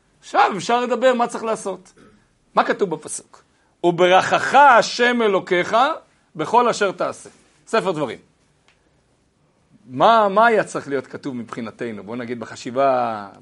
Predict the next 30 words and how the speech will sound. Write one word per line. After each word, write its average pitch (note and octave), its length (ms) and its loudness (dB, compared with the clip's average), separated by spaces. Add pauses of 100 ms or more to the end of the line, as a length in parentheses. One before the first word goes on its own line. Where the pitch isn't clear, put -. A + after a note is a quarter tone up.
ב-, G#2+ 380 -8
בלוגיקה D3+ 580 0
המערבית. B2 680 -4 (840)
"בכל F3+ 400 0
אשר G3+ 200 -6
תעשה, A#3+ 680 -4
ברכך G#3+ 380 -2
השם A3 340 0
אלוקיך." G#3 440 -10
קודם D4 180 0
כל A3+ 80 -4
תעשה, A#2 400 -10 (640)
ובעזרת G#3+ 440 -2
השם C#5 180 4 (200)
גם - 120 -4
ישרה D#4+ 320 0
הברכה, B3 400 4
אבל G3 140 4
קודם C4 260 4
כל A#3 160 2
אתה G#3+ 160 -2
תעשה. F3 300 -4
תשימו B3+ 420 -6
לב A3 240 2
לסדר, D#3+ 600 -2
וסדר G#3 380 -4
בתורה F#3 320 0
הוא G3+ 120 2
גם G#3 180 -4
רלוונטי. A2 440 -10